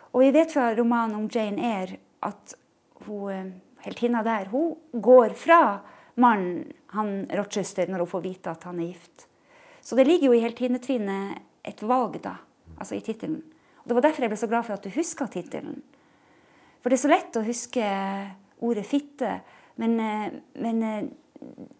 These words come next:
hvis du bare liksom fokuserer på det, så går du glipp av,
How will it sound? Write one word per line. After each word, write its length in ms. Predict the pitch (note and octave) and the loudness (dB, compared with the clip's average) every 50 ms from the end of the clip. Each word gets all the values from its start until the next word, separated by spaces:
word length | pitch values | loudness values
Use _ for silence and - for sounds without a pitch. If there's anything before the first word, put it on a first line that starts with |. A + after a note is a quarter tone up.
| - - | -8 -6
hvis 160 | A#3 A3+ A#3 | -6 -4 -4
du 60 | B3+ G3+ | -2 0
bare 560 | B3 B3+ C4+ C#4 C#4+ B3 A3+ A3 G#3+ G#3+ - - - - | 2 4 6 6 4 4 2 0 -2 -4 -8 -12 -10 -10
liksom 220 | G3 A3 A3+ A3 G#3+ | -8 -6 -4 -4 -4
fokuserer 400 | A3+ A3+ - A3+ - C#4+ B3+ A3+ | -4 -4 -6 -2 0 0 0 0
på 120 | - G#3+ G#3 | 0 0 2
det, 80 | C#4 C4 | 2 2
så 140 | - A3+ F#3 | 0 0 0
går 140 | B3 A#3+ G#3+ | 2 2 2
du 20 | |
glipp 300 | G#3+ B3+ C#4+ C#4+ - - | 2 2 0 0 -2 -4
av, 240 | F#3 F#3 F#3 F3 F#3+ | -4 -4 -4 -4 -6